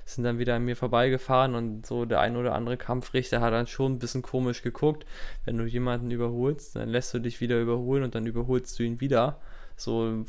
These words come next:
wo ich zwischendurch echt so ein bisschen Schiss hatte, äh, dass er mich anpfeift und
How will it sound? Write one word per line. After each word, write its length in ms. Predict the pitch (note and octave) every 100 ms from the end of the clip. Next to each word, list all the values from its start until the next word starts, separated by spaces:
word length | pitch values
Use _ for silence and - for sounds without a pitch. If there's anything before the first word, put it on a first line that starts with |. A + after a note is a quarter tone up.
| -
wo 120 | B2+
ich 140 | B2+
zwischendurch 460 | - C3 B2+ B2 A#2+
echt 240 | - C#3+
so 100 | -
ein 40 | B2+
bisschen 200 | B2+ C3+
Schiss 300 | - C#3 -
hatte, 360 | C3 B2+ B2+ - - - - -
äh, 380 | - A#2 A#2 A#2+ - -
dass 200 | A2+ -
er 80 |
mich 240 | A#2 A2+ -
anpfeift 640 | C3+ D3 - A#2 B2+ -
und 240 | A2+ A2+